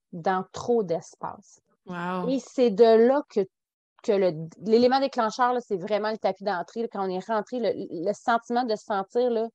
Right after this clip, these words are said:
Speaker 1: micro, minuscule, tout petit sur le
Speaker 2: Mm-hmm.
Speaker 1: tapis, puis faire comme, « Oh mon Dieu, c'est trop grand. »
Speaker 2: C'est
Speaker 1: Et
Speaker 2: clair.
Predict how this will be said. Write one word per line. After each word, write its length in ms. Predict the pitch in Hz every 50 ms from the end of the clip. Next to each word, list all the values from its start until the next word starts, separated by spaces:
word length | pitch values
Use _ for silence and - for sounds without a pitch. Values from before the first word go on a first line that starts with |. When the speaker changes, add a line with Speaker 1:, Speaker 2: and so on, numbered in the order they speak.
| _ _ _ _ _ _ _ _ _ _
Speaker 1:
micro, 800 | 202 220 240 247 262 269 302 302 - - - - 262 277 277 285
minuscule, 800 | 269 254 262 247 247 240 - _ _ - 311 285 277 285 285 247 262 -
tout 100 | 349 339 -
petit 200 | _ - - -
sur 120 | 196 196 -
le 80 | -
Speaker 2:
Mm-hmm. 20 | 403
Speaker 1:
tapis, 300 | 392 302 285 - 349 359
puis 100 | - -
faire 220 | - 302 262 262
comme, « 180 | 247 254 262 - -
Oh 420 | 480 523 571 605 571 571 539 440
mon 120 | 415 392 381 392
Dieu, 160 | 415 359 370 381
c'est 80 | 392 370
trop 260 | 370 381 349 339 339
grand. » 380 | 311 - - - 247 - 370 311 254 - 392 381 - - - - - - _ _ -
Speaker 2:
C'est 140 | 269 285
Speaker 1:
Et 60 | 302 262
Speaker 2:
clair. 340 | 196 185 180 180 185 190